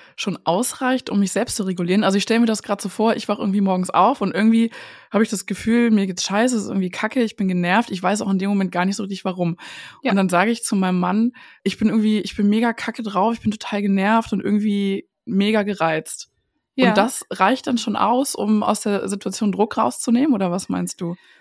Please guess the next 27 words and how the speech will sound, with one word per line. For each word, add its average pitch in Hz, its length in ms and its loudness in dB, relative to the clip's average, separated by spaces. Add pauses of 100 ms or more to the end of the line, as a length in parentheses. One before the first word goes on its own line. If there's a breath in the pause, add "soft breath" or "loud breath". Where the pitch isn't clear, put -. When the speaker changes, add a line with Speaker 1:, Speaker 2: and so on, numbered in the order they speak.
(220 soft breath)
Speaker 2:
Mm, 240 320 6
also 226 200 0
ich 240 180 -6
glaube, 262 340 4
was 247 200 -2
Druck 254 280 -2
rausnehmen 220 560 0
würde, 262 520 2
ist, 208 240 -2
wenn 214 220 0
du 208 280 -2
weißt, 202 340 0
was 208 180 -2
dich 196 240 -6
nervt 220 760 -4
und 202 200 0
du 208 60 4
Speaker 1:
Mhm. 196 60 -2
Speaker 2:
dann 220 220 4
einen 247 120 2
Partner 226 540 0
hast 208 240 -2
auf 196 160 -2
der - 140 0
anderen 196 420 -2
Seite, 180 480 -2
der, 175 480 -2